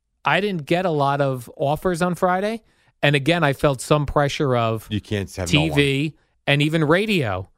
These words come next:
Speaker 2: Yeah.
Speaker 1: With budgets being what they are, why did we send you there?
Speaker 2: Right, for sure.
Speaker 1: And Justin Tuck's local, Quinnen Williams is local.
Speaker 2: Yeah, I
Speaker 1: That's why I
Speaker 2: gotcha.
Speaker 1: stuck with those.
Speaker 2: That's fair.
Speaker 1: But you're right, terrible. Another
Speaker 2: But
Speaker 1: guest who didn't come on our show but went on other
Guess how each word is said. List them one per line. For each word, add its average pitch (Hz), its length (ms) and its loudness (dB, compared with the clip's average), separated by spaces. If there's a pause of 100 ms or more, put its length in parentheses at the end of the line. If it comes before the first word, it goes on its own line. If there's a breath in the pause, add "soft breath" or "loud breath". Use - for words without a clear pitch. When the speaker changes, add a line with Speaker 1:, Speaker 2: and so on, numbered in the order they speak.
Speaker 2:
Yeah. 90 220 -2
Speaker 1:
With 135 240 -2
budgets 147 380 2
being 151 200 0
what 147 140 0
they 147 140 2
are, 151 140 0
why 107 260 -2
did 127 120 -2
we 151 120 -2
send 208 280 -2
you 180 100 -2
there? 98 140 -4
Speaker 2:
Right, 78 240 -8
for 104 120 -16
sure. 76 300 -12 (200)
Speaker 1:
And 147 180 2
Justin 147 360 2
Tuck's - 580 0
local, 156 500 0
Quinnen 135 360 -2
Williams 120 400 -2
is 95 100 -10
local. 95 360 -6
Speaker 2:
Yeah, 120 100 -4
I - 20 -4
Speaker 1:
That's 120 200 2
why 110 160 0
I - 40 -2
Speaker 2:
gotcha. 95 100 -8
Speaker 1:
stuck - 260 -8
with 101 100 -8
those. 95 300 -10
Speaker 2:
That's 180 200 -6
fair. 107 140 -4
Speaker 1:
But 185 100 -2
you're 175 100 0
right, 135 200 -2
terrible. 113 480 -2 (380)
Another 190 260 4
Speaker 2:
But 180 60 -8
Speaker 1:
guest 214 240 0
who 214 100 2
didn't 220 260 -2
come 196 220 0
on 196 80 2
our 202 120 2
show 214 200 2
but 202 160 0
went 196 160 0
on 196 280 0 (540)
other 180 400 0